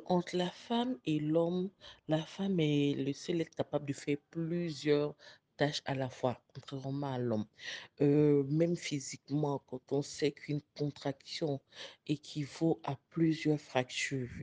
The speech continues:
et qu'on voit la manière dont nos très chers, euh, binômes se comportent pour souvent un simple mot bien, euh,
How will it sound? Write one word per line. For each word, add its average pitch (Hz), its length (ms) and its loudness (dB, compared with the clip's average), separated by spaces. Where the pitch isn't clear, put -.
et 123 100 -4
qu'on - 280 -8
voit 123 300 -2
la 131 80 -2
manière 139 320 2
dont 135 280 0
nos 143 420 0
très 143 300 2
chers, 123 560 2
euh, 127 640 6
binômes 143 600 4
se - 160 -8
comportent 151 640 2
pour 135 300 2
souvent 147 400 2
un 139 180 4
simple 156 520 2
mot 147 300 2
bien, 151 380 4
euh, 120 640 4